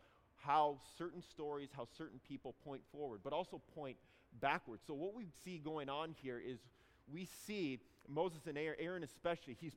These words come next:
pointing backwards, but he's also pointing forward. So he's pointing back in the blame shifting that he's doing. His blame shifting here is remarkable, right? First he blames the people, then he blames the,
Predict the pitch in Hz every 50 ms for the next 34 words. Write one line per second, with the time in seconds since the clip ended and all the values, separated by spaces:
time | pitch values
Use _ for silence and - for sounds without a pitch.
0 | - - 180 185 214 226 240 226 185 - 170 170 170 - - - 123 107 107 113
1 | - - - - - - - 156 151 151 170 175 180 175 - 170 - - - 160
2 | 147 139 131 123 117 - - 143 139 131 113 101 - - 147 143 123 - - -
3 | - 208 233 254 240 208 156 131 113 - 175 190 175 139 120 - - - - -
4 | - - - 165 175 180 165 160 131 104 147 151 175 196 220 233 233 208 - -
5 | - 135 123 - - - - 135 131 127 123 117 - - - - - - 147 151
6 | 143 - 160 160 135 - 165 160 123 113 113 208 247 262 214 180 135 104 131 131
7 | 165 180 196 214 226 214 - - 220 214 - - 214 208 185 175 147 - - 160
8 | 170 165 160 - - 147 147 147 143 120 104 - - - - - - - - 139
9 | 135 131 139 143 147 147 - 151 107 110 101 87 - - - - _ - _ _
10 | _ _ _ _ _ - 117 135 151 175 180 - - - 180 190 185 - - 190
11 | 160 131 160 160 160 156 156 147 143 - - - - - 120 - - - 208 214
12 | - - - 135 131 127 117 151 156 160 175 170 147 127 139 143 139 131 127 120
13 | 117 113 110 - - - - - - _ - _ _ _ _ - 120 123 135 123
14 | 123 -